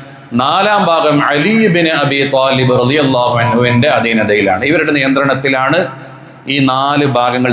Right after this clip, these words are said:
നിലനിൽക്കുക. ഞാനിത് പറയുന്നത് എന്തിനാന്ന് മനസ്സിലാക്കി തരാം. ഇപ്പൊ കുറെ ആളുകളുണ്ട്, ഇപ്പൊ ഷിയാക്കള്, ഷിയാക്കളെ കുറിച്ച് നിങ്ങൾക്ക് അറിയണ്ടാവും. ആ, റസൂലുള്ളാഹി സ്വല്ലല്ലാഹു അലൈഹി വസല്ലം തങ്ങൾക്ക് ശേഷം ഒന്നാമത്തെ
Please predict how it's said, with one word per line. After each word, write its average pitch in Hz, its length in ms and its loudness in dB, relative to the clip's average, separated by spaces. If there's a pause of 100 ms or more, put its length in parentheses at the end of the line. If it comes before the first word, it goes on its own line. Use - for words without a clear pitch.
നിലനിൽക്കുക. 104 400 -2 (1080)
ഞാനിത് 139 280 2 (100)
പറയുന്നത് 147 460 2
എന്തിനാന്ന് 151 440 2
മനസ്സിലാക്കി 127 360 -2
തരാം. 101 320 0 (880)
ഇപ്പൊ 131 300 -2
കുറെ 175 180 0 (100)
ആളുകളുണ്ട്, 147 500 0
ഇപ്പൊ 123 160 -2
ഷിയാക്കള്, 139 680 0 (800)
ഷിയാക്കളെ 131 420 0
കുറിച്ച് 147 200 0
നിങ്ങൾക്ക് 143 200 2
അറിയണ്ടാവും. 127 380 0 (480)
ആ, - 20 0 (300)
റസൂലുള്ളാഹി 160 500 0
സ്വല്ലല്ലാഹു 147 360 0
അലൈഹി 147 140 0
വസല്ലം 147 220 0 (160)
തങ്ങൾക്ക് 139 360 0
ശേഷം 135 460 0 (460)
ഒന്നാമത്തെ 175 540 0